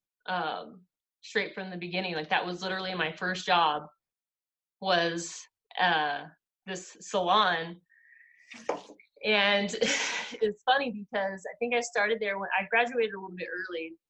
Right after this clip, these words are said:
So from high school. So I think I was probably around seventeen, seventeen and a half maybe,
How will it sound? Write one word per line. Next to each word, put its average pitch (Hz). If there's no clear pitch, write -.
So 185
from 190
high 190
school. 165
So 180
I 185
think 226
I 294
was 208
probably 220
around 233
seventeen, 202
seventeen 202
and 196
a 196
half 190
maybe, 208